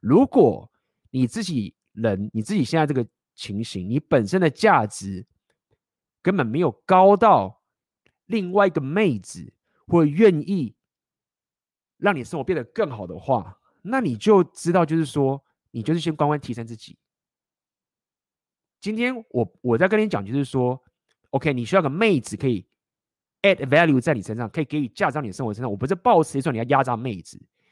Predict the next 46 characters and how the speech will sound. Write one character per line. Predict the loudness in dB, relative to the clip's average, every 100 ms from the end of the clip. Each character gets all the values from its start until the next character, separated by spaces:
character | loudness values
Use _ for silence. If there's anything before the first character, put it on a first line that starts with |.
| _ _
你 | -8
自 | -4
己 | 0 0
本 | 0
身 | 0 -2
价 | 2 2
值 | 2
要 | 0
高 | 2 4 6
到 | 4
一 | 2
个 | 0
程 | -6 -6
度 | -6
之 | -6 -8 -6
后， | -2 0 0 _ _ _ _ _ _ _ _ _ _ _ _ _ _ _ _ _ _ _
你 | -8
才 | -2 2
有 | 2
机 | 2 0
会 | 4 4
让 | 2
妹 | 0 0 0
子 | -4 -14 -18 -6
会 | -2
愿 | -2 2 2 2
意 | -2 -6 -8 _ _ _ _
让 | -6
你 | -4
的 |
生 | -6 -4
活 | -2
变 | -2
得 | -4
更 | -6 -6
好， | -8 -14 -16 _ _ _ _ _ _ _ _ _ _
懂 | -2 0
吗？ | 0
所 | 2
以， | 0 -2 _ _ _ _ _ _ _
当 | 0 2 2
我 | 2 2 -2 -12 _ _ _ _ _ _ _
告 | 0 2
诉 | 2 0 -4
你 | -4
说， | -8 -4 0 0 -4